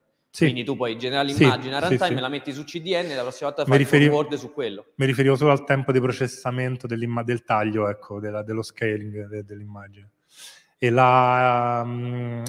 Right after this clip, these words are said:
Speaker 1: il momento
Speaker 2: Lo trovo,
Speaker 1: saccenza
Speaker 2: scusami, chiudo, se lo trovo comunque
Speaker 1: Vai, vai.
Speaker 2: più rapido che servire su mobile
Speaker 1: Ovvio.
Speaker 2: duemila pixel di larghezza.
Speaker 1: Ovvio, ovvio,
Speaker 2: Mi accollo
Speaker 1: ovvio.
Speaker 2: tranquillamente il tempo computazionale per fare un render e,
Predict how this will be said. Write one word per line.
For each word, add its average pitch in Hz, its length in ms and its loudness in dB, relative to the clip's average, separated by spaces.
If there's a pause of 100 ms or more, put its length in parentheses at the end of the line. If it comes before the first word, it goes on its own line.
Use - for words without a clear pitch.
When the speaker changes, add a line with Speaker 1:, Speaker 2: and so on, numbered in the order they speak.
Speaker 1:
il 135 80 -6
momento 151 260 2
Speaker 2:
Lo 156 120 6
trovo, 165 380 4
Speaker 1:
saccenza 156 160 0
Speaker 2:
scusami, 151 300 0
chiudo, 170 480 2
se - 160 -6
lo 131 100 0
trovo 131 260 0
comunque 151 320 4
Speaker 1:
Vai, 143 100 2
vai. 160 100 2
Speaker 2:
più 147 140 -2
rapido 131 800 0 (600)
che 123 580 -4
servire 120 840 -6
su - 120 -20
mobile 120 520 4
Speaker 1:
Ovvio. 120 420 -2
Speaker 2:
duemila 135 440 -2
pixel 120 400 -10
di 113 80 -12
larghezza. 107 600 -10
Speaker 1:
Ovvio, 113 500 2
ovvio, 110 340 -2
Speaker 2:
Mi 117 80 0
accollo 151 420 0
Speaker 1:
ovvio. 156 120 2
Speaker 2:
tranquillamente 139 640 -4
il 127 100 -12
tempo 139 280 -6
computazionale 135 560 -6
per 127 100 -6
fare 123 280 -8
un 127 120 -12
render 127 640 -2
e, 117 180 -8